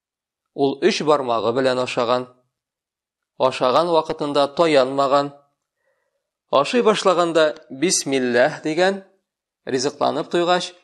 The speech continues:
«Әлхәмдүлилләһ» дип Аллаһны мактаган. Ризыкланып туктагач бармакларын ялаган. Аның эчү рәвеше.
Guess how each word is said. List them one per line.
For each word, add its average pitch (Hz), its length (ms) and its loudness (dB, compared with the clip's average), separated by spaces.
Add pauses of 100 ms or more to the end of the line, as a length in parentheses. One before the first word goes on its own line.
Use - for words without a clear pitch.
(160)
«Әлхәмдүлилләһ» 131 1040 -2
дип - 340 -4 (160)
Аллаһны 127 440 -2
мактаган. 110 500 -8 (880)
Ризыкланып 131 680 -4
туктагач 135 800 -2 (240)
бармакларын 127 720 -4
ялаган. 107 480 -8 (800)
Аның 175 400 0
эчү 160 320 -2
рәвеше. 113 460 -4